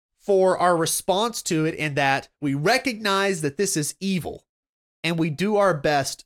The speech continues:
to guard against it. Okay, so churches that are doing that,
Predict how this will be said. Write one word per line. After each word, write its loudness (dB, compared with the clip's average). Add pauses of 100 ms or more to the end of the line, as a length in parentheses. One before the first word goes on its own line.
to -6
guard -2
against -6
it. -14
Okay, -4
so -6
churches -4
that -2
are -2
doing -2
that, 0